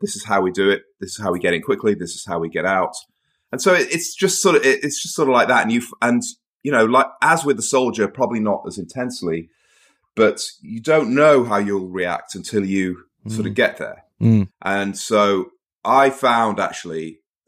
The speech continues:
Speaker 1: um, and I, I attribute this to the Navy. I, I remember doing a, I, I had to be, uh, I had to,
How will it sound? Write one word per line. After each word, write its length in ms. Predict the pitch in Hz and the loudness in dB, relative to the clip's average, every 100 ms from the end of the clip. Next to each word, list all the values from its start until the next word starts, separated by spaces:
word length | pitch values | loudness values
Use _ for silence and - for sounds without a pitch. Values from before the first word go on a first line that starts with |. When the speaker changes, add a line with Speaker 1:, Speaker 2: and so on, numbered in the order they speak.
| _ | _
Speaker 1:
um, 520 | 90 87 82 76 82 _ - | -4 -2 -4 -8 -16 _ -12
and 120 | 92 | -4
I, 160 | 95 - - | -4 -4 -2
I 100 | 104 | 0
attribute 380 | 101 - 131 127 | 0 0 0 0
this 140 | 92 | -4
to 100 | - | -8
the 80 | 87 | -6
Navy. 460 | 87 92 82 69 - _ | -2 -2 -2 -8 -18 _
I, 120 | 85 85 | -6 -4
I 140 | 85 | -2
remember 440 | 92 98 92 90 85 _ _ | -2 -2 -2 -2 -2 _ _
doing 240 | 110 101 95 | 0 0 0
a, 60 | - _ _ _ - | -6 _ _ _ -8
I, 140 | 90 - | -6 -6
I 40 | |
had 180 | - 110 | -6 -6
to 80 | - | -6
be, 420 | - 95 92 85 _ _ _ _ _ _ _ _ _ | -6 -4 -4 -8 _ _ _ _ _ _ _ _ _
uh, 120 | 90 | -8
I 80 | - | -4
had 120 | 110 | -4
to, 200 | - 107 | -4 -8